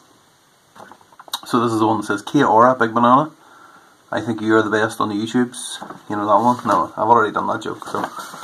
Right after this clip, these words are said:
No. So, Party Guy Coffee Imperial Stout, nine point two percent, Gladfields Ale Malt, Dark Crystal, Light Crystal, Lactose, um, and the hops are Much Aware,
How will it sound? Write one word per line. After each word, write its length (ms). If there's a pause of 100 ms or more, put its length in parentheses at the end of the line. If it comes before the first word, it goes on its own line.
(840)
No. 300 (340)
So, 240
Party 260
Guy 240
Coffee 380
Imperial 400
Stout, 240
nine 220
point 260
two 140
percent, 360
Gladfields 800
Ale 120
Malt, 300 (1040)
Dark 240
Crystal, 580 (400)
Light 320
Crystal, 640 (760)
Lactose, 800 (1200)
um, 600 (160)
and 160
the 20
hops 260
are 460
Much 400
Aware, 480